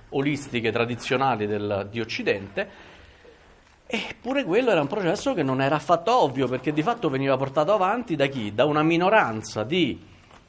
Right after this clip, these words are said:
eh, illuminati, vogliamo chiamarli così, comunque convinti di questa nuova modernità e delle sue, dei suoi caratteri, dei suoi valori, che portavano con sé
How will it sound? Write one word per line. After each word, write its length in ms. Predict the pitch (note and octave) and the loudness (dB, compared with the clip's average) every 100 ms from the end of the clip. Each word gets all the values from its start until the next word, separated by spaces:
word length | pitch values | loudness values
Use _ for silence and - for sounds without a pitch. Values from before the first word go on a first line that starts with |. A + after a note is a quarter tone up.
| - | -10
eh, 360 | - A#2+ A2+ A2 A2 | 0 4 4 2 -4
illuminati, 720 | D#3+ B2+ B2+ B2+ E3 D3 A2 A2 | -8 -4 -2 2 2 2 0 -2
vogliamo 380 | A2+ C3 C3 B2 | 2 2 2 0
chiamarli 460 | C3 C3+ B2 C3 | 2 4 4 0
così, 340 | C3 D#3 F3+ A#2 | -2 -2 -2 -2
comunque 720 | C#3 F3+ F#3 B2+ - G#2+ F#2 | 0 2 0 0 2 2 0
convinti 680 | - E3 D#3+ F3+ G#3+ B2+ - | 0 0 2 -2 -2 -2 -4
di 100 | A2+ | -4
questa 300 | A2 B2 B2 | -2 -2 0
nuova 240 | A#2 C3+ A#2+ | 2 4 4
modernità 640 | A#2+ B2 B2+ C3+ D3 A#2+ | 4 2 2 4 6 6
e 80 | G#2+ | 4
delle 220 | A2 G#2+ | 0 -2
sue, 420 | G#2+ C3+ A2+ G2+ - - - - | -4 0 2 2 -4 -20 -20 -4
dei 160 | A#2 | -2
suoi 440 | A2+ A2+ A2+ A2 G#2 | 0 0 0 -2 2
caratteri, 580 | A#2+ C3+ C#3+ - G#2+ G2+ | 4 4 2 -2 -4 -2
dei 140 | G#2+ | -2
suoi 140 | A#2+ | 0
valori, 480 | C#3+ A#3 B2 A#2+ A3+ - - - - - | 0 0 -2 -4 -6 -12 -20 -20 -20 -10
che 120 | - A3 | -4 2
portavano 640 | A#3+ A#3 B3 G3+ D#3+ E3+ | 4 6 6 8 6 4
con 140 | F#3+ F#3+ | 2 0
sé 420 | - G#3 A#2+ | 2 2 2